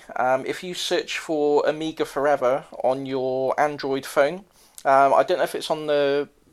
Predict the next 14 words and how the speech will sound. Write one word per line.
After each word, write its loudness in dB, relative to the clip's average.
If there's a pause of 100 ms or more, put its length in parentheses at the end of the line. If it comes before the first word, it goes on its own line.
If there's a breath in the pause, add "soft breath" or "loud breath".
(120)
the 4 (140)
Apple -4
Store, -6 (100)
but 4
certainly -2
on 0
Android, -4 (480 soft breath)
it's -4
like -4
two -6
quid -2
or -8
three -10
quid, -2